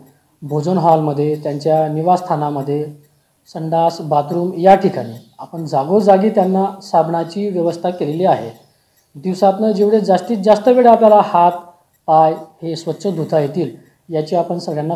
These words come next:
खबरदारी घेण्याच्या आवाहन आपण केलेलं आहे. नुकत्याच आपल्याला संस्थेचे माननीय अध्यक्ष आणि संचालक मंडळाच्या सूचनेनुसार आपण सगळ्या आजी आजोबांना या संदर्भातल्या ज्या गंभीर स्वरूपाची जी आता,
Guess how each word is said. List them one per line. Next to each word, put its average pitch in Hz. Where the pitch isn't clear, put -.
खबरदारी 175
घेण्याच्या 151
आवाहन 180
आपण 180
केलेलं 151
आहे. 120
नुकत्याच 220
आपल्याला 226
संस्थेचे 190
माननीय 185
अध्यक्ष 165
आणि 147
संचालक 160
मंडळाच्या 156
सूचनेनुसार 151
आपण 160
सगळ्या 156
आजी 156
आजोबांना 151
या 151
संदर्भातल्या 151
ज्या 165
गंभीर 156
स्वरूपाची 190
जी 220
आता, 214